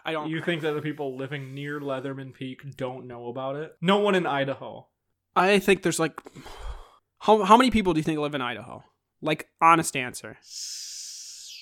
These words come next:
Speaker 2: t-, two and a half million.
Speaker 1: Okay, I was gonna say one and a half, but yeah, two and a half. Boise's probably big. Boise's, like, the only city that anybody knows. Then, like, Idaho Falls is definitely one. There's, like, one waterfall in Idaho. <laughs>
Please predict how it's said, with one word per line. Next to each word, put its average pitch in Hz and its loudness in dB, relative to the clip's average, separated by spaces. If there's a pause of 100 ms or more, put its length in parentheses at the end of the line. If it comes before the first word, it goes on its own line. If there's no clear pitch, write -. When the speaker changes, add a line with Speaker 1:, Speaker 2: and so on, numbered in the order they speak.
(520)
Speaker 2:
t-, - -20 (640)
two 190 -10
and 180 -4
a 165 -6
half 143 -10
million. 113 -18 (600)
Speaker 1:
Okay, 156 0
I 104 0
was 185 -2
gonna 233 2
say 196 4
one 147 0
and 139 -2
a - -10
half, 110 -8
but 160 -10
yeah, 175 2
two 196 -4
and 196 4
a 185 2
half. 156 -2
Boise's 170 2
probably 156 2
big. 139 -4
Boise's, 175 2
like, 151 -2
the 151 -4
only 147 -4
city 139 -6
that 127 -8
anybody 135 -6
knows. 120 -10
Then, 175 2
like, 160 -2
Idaho 165 0
Falls 147 -2
is 151 -4
definitely 156 -2
one. 165 -2 (180)
There's, 156 -6
like, 147 -6
one 147 -2
waterfall 147 -2
in 143 -4
Idaho. 160 -4 (480)
<laughs> 349 -8